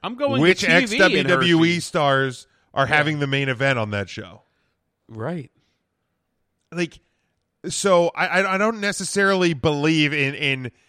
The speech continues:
Speaker 2: needing to sell the pay-per-view to buy a ticket. If you're, if you're a fan of W W E, N X T, A E W, Impact Wrestling, Ring of Honor,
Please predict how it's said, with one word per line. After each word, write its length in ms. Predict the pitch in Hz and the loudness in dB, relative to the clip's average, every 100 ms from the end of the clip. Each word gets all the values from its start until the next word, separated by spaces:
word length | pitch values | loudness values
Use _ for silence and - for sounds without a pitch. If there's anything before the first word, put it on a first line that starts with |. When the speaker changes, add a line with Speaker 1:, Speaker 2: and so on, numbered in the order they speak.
| _ _ | _ _
Speaker 2:
needing 320 | 139 147 151 | -4 -2 -4
to 100 | 131 | -8
sell 360 | - - 156 151 | -8 -2 0 0
the 100 | 135 | -2
pay-per-view 460 | 135 143 135 127 127 | -4 -4 -4 -4 -4
to 80 | |
buy 160 | 120 123 | 0 0
a 40 | |
ticket. 240 | 120 127 120 | 0 -4 -4
If 120 | 120 | -6
you're, 180 | 196 254 - - | -8 -8 -14 -12
if 160 | 143 139 | -12 -6
you're 200 | 226 294 | -6 -6
a 40 | |
fan 460 | - 151 143 156 156 | -8 -2 0 0 0
of 180 | 131 _ _ _ _ - | -2 _ _ _ _ -4
W 260 | 101 143 147 | 0 2 2
W 340 | 139 135 135 120 | -2 0 0 0
E, 200 | 104 113 | 0 -2
N 140 | 131 | 0
X 220 | 131 - | -2 -4
T, 320 | - 139 110 107 | -4 -2 -2 0
A 100 | 131 | 0
E 200 | 151 143 | 0 -2
W, 440 | 120 135 110 95 | 0 0 0 -6
Impact 520 | 123 143 131 151 143 131 | -4 -6 -4 -4 -2 0
Wrestling, 420 | 131 - 98 90 | 0 0 -6 -4
Ring 240 | 104 143 | -4 -2
of 120 | 139 | -2
Honor, 400 | 127 120 101 87 | 0 -2 -4 -14